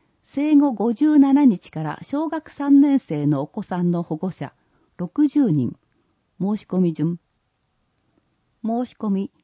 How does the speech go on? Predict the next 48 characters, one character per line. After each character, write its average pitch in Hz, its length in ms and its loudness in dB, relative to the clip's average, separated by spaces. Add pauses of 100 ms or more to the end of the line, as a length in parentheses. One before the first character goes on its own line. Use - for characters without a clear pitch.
(360)
二 233 120 2
月 339 260 -2
六 294 140 4
日 294 240 -2
水 285 280 -2
曜 269 200 -2
か 147 160 -10
ら 160 100 -8
電 185 240 -6
話 170 140 -8
で、 160 220 -14 (500)
フ 208 60 -8
ァ 220 60 -6
ミ 302 140 2
リ 359 200 -4
ー - 20 -6
サ 302 160 -10
ポ 302 240 -6
ー - 20 -10
ト 302 160 -6
セ 302 180 -4
ン 247 100 2
タ 160 200 -8
ー 151 40 -6
事 143 80 -10 (100)
務 190 140 -2
局、 139 360 -14 (720)
江 339 260 -6
東 285 200 -2
区 - 120 -12
社 185 180 -10
会 302 280 -6
福 - 200 -6
祉 294 140 -8
協 269 280 -2
議 269 140 4
会 226 260 -4
内。 143 280 -6 (1080)
電 180 280 -8
話、 170 200 -12 (460)
五 320 240 -6
六 381 240 -10
八 - 240 -14
三 156 340 -10 (340)
一 196 260 -10
五 302 280 -6
七 160 260 -6
三。 156 280 -12